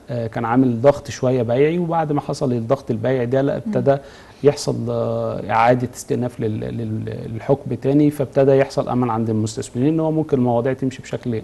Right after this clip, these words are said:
Speaker 1: مكثف كويس.
Speaker 2: نعم.
Speaker 1: وترجع ل-، لل-، للتشانلز بتاعتها او القناه بتاعتها السعريه في الفتره اللي فاتت،
Speaker 2: نعم.
Speaker 1: وبالتالي طلع،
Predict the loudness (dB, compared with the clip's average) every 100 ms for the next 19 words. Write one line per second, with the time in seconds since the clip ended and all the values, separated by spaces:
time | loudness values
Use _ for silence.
0 | -6 -6 -4 -4 -4 -6 -6 0 0 0
1 | -6 -18 -20 -20 -12 0 4 4 2 -4
2 | 2 4 6 4 2 0 0 -2 -4 -6
3 | -6 -8 -4 0 0 0 -2 -4 -2 0
4 | -2 -4 -4 -4 -2 -4 -4 -8 -6 -2
5 | 0 -2 -4 -8 -8 -8 -8 -10 -8 -6
6 | -4 -6 -8 -16 -6 0 2 4 4 4
7 | -2 -18 -20 2 4 4 2